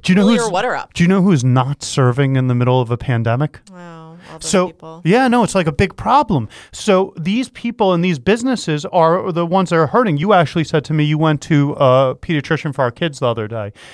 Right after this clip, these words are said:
Speaker 1: and you were talking to the pediatrician, Lauren, and they were, you and them were talking about how you order out all the time.
Speaker 2: Oh, to keep the small businesses afloat.
Speaker 1: To keep the restaurants afloat.
Speaker 2: Yeah.
Speaker 1: But I don't think you're helping the servers.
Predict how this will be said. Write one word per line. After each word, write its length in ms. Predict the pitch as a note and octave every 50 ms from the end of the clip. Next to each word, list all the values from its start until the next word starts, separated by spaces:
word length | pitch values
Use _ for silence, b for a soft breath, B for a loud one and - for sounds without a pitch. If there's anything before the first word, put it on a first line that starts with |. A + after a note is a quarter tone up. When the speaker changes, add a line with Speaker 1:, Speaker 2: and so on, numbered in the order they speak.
| B B B B
Speaker 1:
and 420 | D3+ C3+ C3+ C3+ C3+ C3+ D3 D3+
you 80 | C#3+ C#3+
were 80 | D3
talking 340 | C#3 - D#3 C#3+ - - D#3
to 60 | C3+
the 40 | C3 -
pediatrician, 640 | - D#3 C#3 C#3 C3 - - F3+ E3+ - E3 C3+
Lauren, 220 | B2 A#2+ B2 B2 C3+
and 300 | C3 C3+ B2+ B2+ C#3 C3+
they 100 | C3+ C3+
were, 180 | C#3+ D3+ -
you 200 | - C3+ C#3+ D3+
and 100 | D3 C3+
them 140 | C3+ C#3 C#3
were 100 | C3+ C3
talking 220 | - - D3+ C#3 C3+
about 180 | C#3 C3+ B2
how 80 | C#3 C#3
you 200 | C3+ C3+ C3 C3+ -
order 340 | E3 D#3 D#3 D#3+ D#3 D#3 -
out 300 | C3+ C#3+ C#3+ D3 D3 - _
all 260 | - D#3 C#3 C#3+ D3
the 100 | C3 C3
time. 540 | - - F3 F3+ F3 C#3+ A2 G2+ G#2 A2+ B2 - _ _ _ _ _ _ _ _ b b b b b b b b b b _
Speaker 2:
Oh, 120 | G3+ G#3
to 100 | - F3+
keep 220 | - - G#3 F#3+
the 120 | - - F3
small 280 | - F#3+ F3+ F3 E3+
businesses 840 | D#3 D3+ E3 D#3 D#3 D#3+ D3+ D3 - - D3 C#3+ C3+ C3+ C3+ C3+ -
afloat. 460 | - C3+ - - D3 F3+ F#3+ - _ - - -
Speaker 1:
To 80 | - -
keep 140 | - D3+ -
the 80 | C#3+
restaurants 420 | C#3+ F3+ A3 - - G#3+ D#3 C3+ C3
afloat. 240 | - - C3+ A2+
Speaker 2:
Yeah. 220 | - D#3 C#3+ C#3+ B B B
Speaker 1:
But 100 | - D3+
I 120 | C#3+ D#3 E3+
don't 160 | F#3 F3 -
think 160 | F3+ E3 -
you're 120 | D#3+ D3+
helping 400 | B2 - F3+ F3+ - F3 D3+ C#3
the 80 | C3 A#2+
servers. 680 | - - - E3 D#3+ C#3+ A#2+ F#2+ E2+ - - - - _